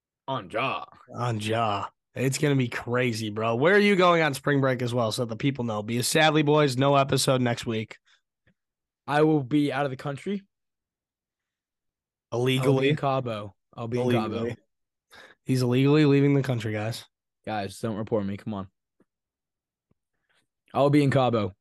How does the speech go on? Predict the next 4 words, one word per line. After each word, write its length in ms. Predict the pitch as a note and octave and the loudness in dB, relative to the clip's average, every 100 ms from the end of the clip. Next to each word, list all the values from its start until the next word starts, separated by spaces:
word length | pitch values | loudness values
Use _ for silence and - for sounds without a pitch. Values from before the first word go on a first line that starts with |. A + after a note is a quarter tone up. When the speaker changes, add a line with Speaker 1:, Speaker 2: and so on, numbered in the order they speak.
| - | -8
Speaker 1:
Cabo 240 | A2+ B2+ | -4 -2
San 280 | A#2+ C3+ B2+ | 0 0 2
Lucas. 520 | C#3+ C3+ B2 - - _ _ _ _ _ _ _ _ _ _ _ _ _ _ _ _ _ _ | 0 0 -4 -6 -16 _ _ _ _ _ _ _ _ _ _ _ _ _ _ _ _ _ _
Speaker 2:
Yeah. 320 | B2+ G#2+ F#2 | -2 -2 -2